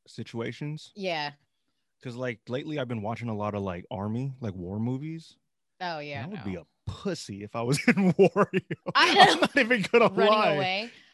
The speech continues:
Speaker 1: I
Speaker 2: I've,
Speaker 1: think I would
Speaker 2: um,
Speaker 1: run away.
Speaker 2: Yeah, I was, I was thinking about that too. Like, uh, um, well, not, not recently, but sometime a while ago. It's like, "Oh, we're gonna go ahead and charge in these,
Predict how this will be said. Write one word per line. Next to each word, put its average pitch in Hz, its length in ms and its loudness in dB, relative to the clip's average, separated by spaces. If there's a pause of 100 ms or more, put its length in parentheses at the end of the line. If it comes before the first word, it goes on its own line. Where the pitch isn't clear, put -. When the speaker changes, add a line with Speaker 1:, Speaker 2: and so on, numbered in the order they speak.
(360)
Speaker 1:
I 208 260 2
Speaker 2:
I've, - 40 0
Speaker 1:
think 254 160 6
I 220 180 6
would 175 100 2
Speaker 2:
um, 139 40 -4
Speaker 1:
run 160 180 6
away. 220 680 4 (420)
Speaker 2:
Yeah, 180 400 -2
I 170 60 -4
was, 180 200 -12
I 170 100 -6
was 165 100 -10
thinking 170 240 -14
about 147 260 -10
that 151 180 -12
too. 160 200 -12
Like, 147 260 -12
uh, 147 240 -12
um, 156 200 -18
well, 139 120 -14
not, 143 240 -14
not 147 240 -12
recently, 139 640 -16
but 135 160 -14 (160)
sometime 135 600 -16
a 135 40 -12
while 127 220 -14
ago. 139 420 -18
It's - 160 -20
like, - 420 -16 (260)
"Oh, 262 180 0
we're 233 120 -6
gonna 233 160 -6
go 220 160 -4
ahead 208 360 -4
and 185 160 -10
charge 180 360 -8
in 175 120 -12
these, 160 240 -14